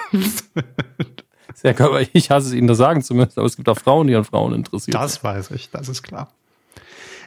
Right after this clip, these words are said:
Speaker 1: Ähm, und dann haben wir noch, okay, es, es endet wenigstens.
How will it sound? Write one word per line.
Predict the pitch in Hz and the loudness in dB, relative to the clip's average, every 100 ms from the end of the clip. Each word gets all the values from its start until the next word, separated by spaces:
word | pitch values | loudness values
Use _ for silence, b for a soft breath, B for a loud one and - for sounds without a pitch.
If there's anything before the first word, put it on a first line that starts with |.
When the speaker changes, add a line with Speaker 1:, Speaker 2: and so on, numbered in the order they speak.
| - | -6
Speaker 1:
Ähm, | 135 135 135 131 127 - _ _ _ _ - | -2 0 0 -2 -4 -14 _ _ _ _ -4
und | 175 185 160 | -2 -2 -2
dann | 175 | -2
haben | 165 | -2
wir | 151 | 0
noch, | 135 131 - | -2 -2 -4
okay, | - 123 123 95 95 - | -4 -2 -4 -4 -8 -14
es, | 208 190 - | -8 -6 -6
es | - | -8
endet | - 147 131 123 | -4 -4 -4 -2
wenigstens. | 127 123 127 117 | -2 0 -2 -4